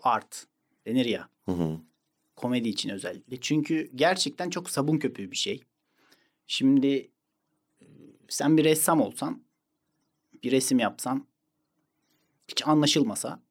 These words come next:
Speaker 1: ama yüz yıl sonra belki bir değeri var bunun.
Speaker 2: Hmm.
Speaker 1: Sözel bir şey yaptığın için yani geride çok da bir şey bırakamıyorsun gibi geliyor.
Speaker 2: Yani evet, o D V D special'ını belki yüz yıl sonra biri izleyecek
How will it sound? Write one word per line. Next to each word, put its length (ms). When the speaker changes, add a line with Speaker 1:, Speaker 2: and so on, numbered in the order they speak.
Speaker 1:
ama 140
yüz 220
yıl 100
sonra 420
belki 240
bir 80
değeri 260
var 220
bunun. 160
Speaker 2:
Hmm. 340
Speaker 1:
Sözel 640
bir 40
şey 180
yaptığın 400
için 400
yani 580
geride 360
çok 220
da 140
bir 60
şey 240
bırakamıyorsun 600
gibi 160
geliyor. 360
Speaker 2:
Yani 260
evet, 180
o 160
D 120
V 120
D 80
special'ını 640
belki 280
yüz 260
yıl 80
sonra 340
biri 180
izleyecek 160